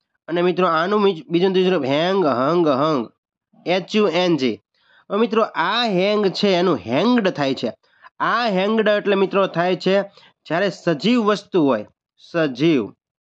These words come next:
સજીવને જ્યારે છે લટકાડી દેવામાં આવે, ફાંસીએ ચડાવી દેવામાં આવે ને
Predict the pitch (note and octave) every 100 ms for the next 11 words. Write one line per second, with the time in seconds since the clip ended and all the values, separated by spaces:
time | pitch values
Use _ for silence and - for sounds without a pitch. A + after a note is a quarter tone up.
0 | _ _ _ _ _ - D#3 D3+ A#3+ B3
1 | G#3 G3+ A3 G3+ G#3+ D#3+ F3+ - G#3+ F#3+
2 | G3 F3+ E3+ C#3 - - D3 A#3 G3+ G3+
3 | G#3 G3 G3 G3 A3 F3+